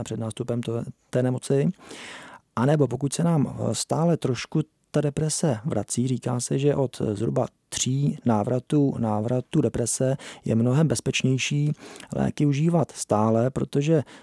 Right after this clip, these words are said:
nejenom, že ty léky nás z té deprese vyloupnou, že nás z ní dostanou, ale taky nám umožňují, aby jsme se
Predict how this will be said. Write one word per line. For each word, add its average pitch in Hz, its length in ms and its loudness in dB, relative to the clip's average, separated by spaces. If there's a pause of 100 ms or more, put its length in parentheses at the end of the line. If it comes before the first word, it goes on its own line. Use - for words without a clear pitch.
(120)
nejenom, 170 380 4
že 127 100 2
ty 131 140 2
léky 120 320 2
nás 131 560 2
z - 100 -8
té 113 160 0
deprese 151 440 -2 (100)
vyloupnou, 117 680 0
že 147 100 -4
nás 123 220 0
z 120 60 -2
ní 113 80 0
dostanou, 113 680 0 (400)
ale 123 120 0
taky 135 200 0
nám 151 160 4
umožňují, 139 440 4
aby 139 120 2
jsme 147 180 0
se 139 300 2